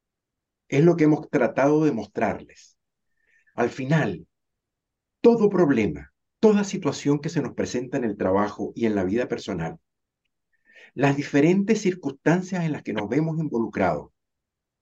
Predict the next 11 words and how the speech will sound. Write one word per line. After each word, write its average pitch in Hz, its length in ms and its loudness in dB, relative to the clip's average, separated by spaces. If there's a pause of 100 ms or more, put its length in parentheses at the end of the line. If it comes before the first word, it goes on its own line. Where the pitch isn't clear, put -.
(720)
positivas 226 840 -2 (180)
y 160 120 0
negativas, - 840 0 (920)
todas, - 560 0 (1800)
si - 260 -16
quiero 202 560 2
resolverlas, 98 960 -4 (240)
si - 220 -10
quiero 185 260 4
construir 147 580 -2
soluciones, 101 720 -2